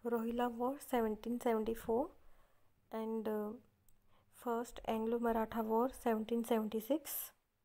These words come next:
and second anglo maratha war seventeen eighty,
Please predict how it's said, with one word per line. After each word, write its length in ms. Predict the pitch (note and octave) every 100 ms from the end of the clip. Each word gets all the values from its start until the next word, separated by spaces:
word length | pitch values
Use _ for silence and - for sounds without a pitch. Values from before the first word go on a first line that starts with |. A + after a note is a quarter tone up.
| _
and 160 | A3 G#3+
second 420 | - A#3 A#3+ A#3 -
anglo 240 | A3+ A3+
maratha 360 | A3+ A3 G#3+ A3
war 160 | A3 A#3+
seventeen 560 | - A#3 G#3+ G#3 A#3 A#3 A3+
eighty, 300 | F#3+ -